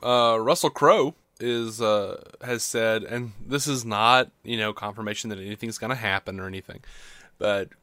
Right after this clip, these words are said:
Russell Crowe says that he would like to be in a Krypton prequel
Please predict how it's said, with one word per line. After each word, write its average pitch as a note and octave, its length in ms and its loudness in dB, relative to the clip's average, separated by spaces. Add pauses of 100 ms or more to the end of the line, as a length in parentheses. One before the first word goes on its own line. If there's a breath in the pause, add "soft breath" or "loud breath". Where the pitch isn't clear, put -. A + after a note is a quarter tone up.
(140)
Russell F#2 380 -6
Crowe B2+ 460 6
says G2+ 360 -4
that G#2+ 140 -8
he D3 180 -4
would D3+ 180 -2
like E3 380 2
to F#3 120 -8
be C#3 260 -6
in C#3 80 -4
a C3 60 -4
Krypton A2+ 540 -2
prequel G#2 520 -10